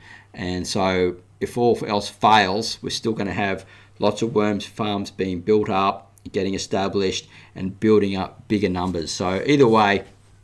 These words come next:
uh, it's gonna be working good, but yeah, I need some more systemized something eventually, uh, going into, uh, the future.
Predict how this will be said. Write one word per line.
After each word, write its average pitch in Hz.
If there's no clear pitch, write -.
uh, 92
it's 90
gonna 92
be 87
working 90
good, 90
but 87
yeah, 104
I 87
need 98
some 90
more 101
systemized 90
something 80
eventually, 87
uh, 90
going 87
into, 85
uh, 85
the 85
future. 92